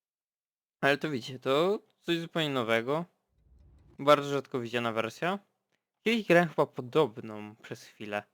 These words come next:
Yy, w ramach takiego budget decku. Tak, budget deckiem grałem ten, bo tu nie było wtedy tych legend. Yy, w sumie, no bo to dwa epiki, to wiecie.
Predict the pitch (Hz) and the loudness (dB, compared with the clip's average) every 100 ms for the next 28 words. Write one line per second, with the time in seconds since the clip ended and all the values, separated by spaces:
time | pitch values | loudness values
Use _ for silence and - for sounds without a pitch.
0 | _ _ _ _ 120 117 117 117 127 135 | _ _ _ _ -6 -4 -4 2 4 4
1 | 123 - 127 120 123 127 117 117 - 127 | 0 -2 -2 -2 -6 -6 -4 -6 -6 -10
2 | - _ _ _ _ _ _ - - - | -12 _ _ _ _ _ _ -18 -18 -20
3 | _ _ 127 107 123 120 117 127 120 139 | _ _ 2 2 -4 -10 -8 -10 0 0
4 | - 127 123 123 117 113 113 107 107 104 | 2 -6 2 4 4 2 -2 -6 -8 -8
5 | 107 107 120 120 113 117 110 120 110 - | -12 -8 -4 -4 -2 -4 -2 -4 -4 0
6 | 127 104 104 104 _ - 113 113 110 107 | 0 0 -8 -12 _ -14 -8 -6 -6 -8
7 | 110 110 _ _ 120 120 127 147 147 - | -14 -20 _ _ -4 -4 -2 -6 -8 -6
8 | 139 127 123 117 123 - - 110 110 110 | 0 6 6 4 -6 -10 -12 -6 -6 -6
9 | - | -8